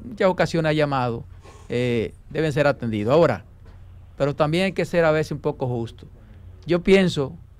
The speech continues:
que el presidente de la República ha sido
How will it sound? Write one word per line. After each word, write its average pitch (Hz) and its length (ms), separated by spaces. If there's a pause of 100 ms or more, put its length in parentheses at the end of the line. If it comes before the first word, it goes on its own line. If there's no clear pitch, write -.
(460)
que 147 80
el 135 60
presidente 147 460
de 165 60
la 139 60
República 120 640 (840)
ha 113 100
sido 143 480